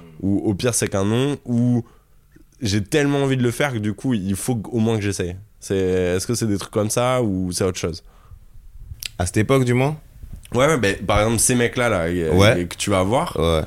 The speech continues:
Speaker 1: et tu dis, tu, ce que tu viens de dire, genre, t'avais
Speaker 2: Ouais.
Speaker 1: peur de prendre un nom, de pas être légitime, de trucs, et pourtant, t'y es allé quand même.
Speaker 2: En vrai, c'est, euh, je crois que c'est la passion qui m'a aidé.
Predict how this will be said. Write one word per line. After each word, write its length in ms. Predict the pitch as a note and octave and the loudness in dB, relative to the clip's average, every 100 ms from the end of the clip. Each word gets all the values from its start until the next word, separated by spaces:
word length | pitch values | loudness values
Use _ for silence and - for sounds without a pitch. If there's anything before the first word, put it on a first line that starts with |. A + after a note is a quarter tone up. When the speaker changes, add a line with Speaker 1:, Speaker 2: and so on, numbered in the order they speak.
| - - - - - | -6 -20 -20 -20 -6
Speaker 1:
et 360 | F2+ E2+ E2+ F2 | -2 0 -2 -4
tu 160 | F#2+ | -4
dis, 260 | G#2+ B2+ G2 | -2 -2 -2
tu, 240 | E2 F2+ | -4 -6
ce 140 | E2 - | -6 -6
que 80 | |
tu 100 | F#2 | -6
viens 100 | F2+ | -2
de 60 | A#2+ | 0
dire, 140 | C#3 | 0
genre, 140 | F#2+ F2+ | 0 0
t'avais 260 | F#2 E2+ | 2 2
Speaker 2:
Ouais. 40 | E2 | 0
Speaker 1:
peur 220 | A2 G2 | -2 -2
de 80 | F#2 | -2
prendre 260 | D#2 E2+ | -4 -4
un 100 | E2 | -2
nom, 260 | F#2+ A#2+ B2+ | -2 0 0
de 300 | G2+ F2+ F2+ | 0 0 -2
pas 140 | D#2 F2+ | -2 -2
être 100 | E2 | -2
légitime, 480 | E2+ E2+ E2+ G#2+ F#2+ | -4 -4 -4 -4 -2
de 80 | |
trucs, 380 | F2 - E3 - - | -4 -2 -4 -4 -12
et 460 | F2 F#2 F2 F2 E2+ - | -6 -2 -2 -2 -4 -4
pourtant, 240 | - C3 | -4 -2
t'y 140 | - | -2
es 40 | F2 | 0
allé 200 | F2+ F#2 | 0 0
quand 120 | B2 | -2
même. 220 | C#3 G2 - - - - | -2 -2 -8 -20 -20 -10
Speaker 2:
En 180 | - F2+ | -2 0
vrai, 260 | F2+ G2+ A#2+ | 4 4 4
c'est, 340 | - F#2 F2+ | 2 2 4
euh, 300 | F2 E2+ E2+ | 4 4 2
je 60 | E2+ | 0
crois 160 | - A2 | 0 -2
que 60 | |
c'est 320 | - F#2 F2 | 0 0 2
la 120 | E2+ E2+ | 2 0
passion 360 | F#2 F#2+ G#2+ | 0 0 -2
qui 140 | G#2 E2 | -2 -2
m'a 200 | D#2+ D#2+ | 0 0
aidé. 280 | D#2 F2 | -2 -4